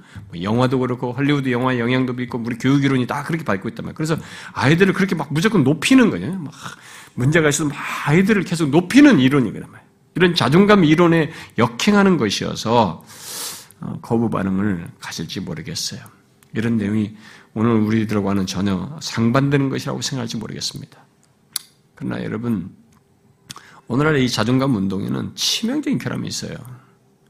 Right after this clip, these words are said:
거기에는 이 아이들의 문제, 죄악된 것을, 이것은 덮어버립니다. 죄의 문제 같은 것은 하나도 고려를 하지 않습니다.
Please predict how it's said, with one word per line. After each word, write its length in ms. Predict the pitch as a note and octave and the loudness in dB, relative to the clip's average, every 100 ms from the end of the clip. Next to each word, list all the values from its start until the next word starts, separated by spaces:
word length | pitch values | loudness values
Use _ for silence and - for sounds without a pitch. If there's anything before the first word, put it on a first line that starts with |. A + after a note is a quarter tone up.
| _ | _
거기에는 640 | - A2+ C3 D3 G3+ G#2 - - - - - - - - _ - | -8 -2 2 2 2 0 -6 -20 -20 -20 -20 -20 -20 -20 _ -4
이 180 | D3 G#3 | 0 0
아이들의 600 | - A#2+ F#3+ G3 G3 E3+ | 0 2 2 4 4 2
문제, 520 | G#2 A2+ F3 E3+ D#3 | 2 2 2 2 -2
죄악된 640 | - - - - - F#3 | -4 -4 -4 0 4 4
것을, 560 | E3+ D#3 - G#3+ F#2+ - - _ - - - | 4 0 2 2 0 -6 -20 _ -20 -18 -2
이것은 760 | C#3 D#3+ F#3 A#3 E3 - - | 2 4 6 4 2 -4 -12
덮어버립니다. 720 | - - C#3+ D3+ A#2 F#2 - - _ - | -4 -2 2 2 2 -4 -10 -18 _ -10
죄의 600 | - A#2+ B2+ F#3 A3+ C#4+ | -6 0 4 6 8 10
문제 480 | C#4 A#3+ G3 D#3 | 10 10 8 6
같은 260 | D3+ D3 D#3 | 4 0 0
것은 200 | C#3+ D3 | 0 -2
하나도 440 | C#3+ - C4 C#4 | -4 -2 0 2
고려를 320 | - C3+ C3 A#2 | 4 4 4 0
하지 200 | - F#2 | -6 -8
않습니다. 480 | E2+ - F#2 - | -6 -6 -8 -14